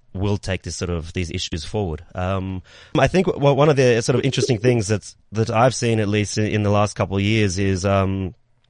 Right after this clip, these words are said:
some universities at least trying to, so we're just talking about the Fees Must Fall conversation,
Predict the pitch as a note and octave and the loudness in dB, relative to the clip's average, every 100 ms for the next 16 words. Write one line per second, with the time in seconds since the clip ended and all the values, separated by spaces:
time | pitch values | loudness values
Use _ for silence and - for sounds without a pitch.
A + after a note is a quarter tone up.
0 | _ - - - C#3 C3+ C3 B2 G#2+ A#2 | _ -14 -8 -4 2 2 4 2 2 0
1 | A#2 A2+ G2+ F#2+ G#2 - - G#2+ G#2+ G#2 | 0 -4 -2 -2 -2 -4 -2 0 0 -2
2 | G2 G#2 G2+ A#2 A2+ G#2 G2 F#2 - G#2+ | -6 -4 -6 -6 -8 -6 -6 -6 -6 -6
3 | G2+ F#2+ E2+ A#2 B2 - A2 G2+ - G#2 | -4 -6 -6 -6 -6 -6 -6 -6 -4 -4
4 | - G#2 G2+ | -4 -6 -6